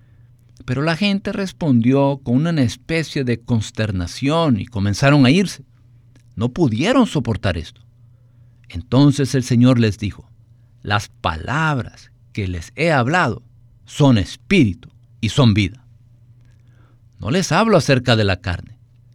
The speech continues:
La carne para nada aprovecha. Así pues,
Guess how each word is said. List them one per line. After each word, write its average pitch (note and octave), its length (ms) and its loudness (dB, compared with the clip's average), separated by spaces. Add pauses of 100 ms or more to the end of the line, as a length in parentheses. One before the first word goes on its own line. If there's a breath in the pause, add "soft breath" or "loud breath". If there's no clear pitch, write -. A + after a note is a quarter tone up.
(120)
La A2+ 140 -8
carne F3 480 -2
para F#3+ 280 0
nada G2+ 240 2
aprovecha. C#3 560 0 (1120 soft breath)
Así - 280 -4
pues, E3 380 -2